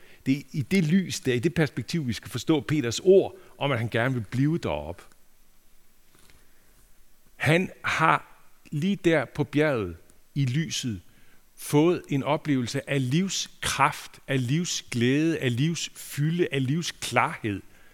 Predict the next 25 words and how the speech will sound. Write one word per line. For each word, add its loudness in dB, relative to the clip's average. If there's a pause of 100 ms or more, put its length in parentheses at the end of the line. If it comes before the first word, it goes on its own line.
(120)
som 2
han 4
aldrig 2
nogensinde -2
før -4 (260)
har 0
haft. -4 (1300)
Han 0
står 4
der 0 (360)
og -2
er 0
fuldstændig -4
blændet 0
af -4
lys. -8
"I -2
dit -2
lys -4
ser 0
vi -2
lys", -4 (1300)
som 0
dagens 2
tema -2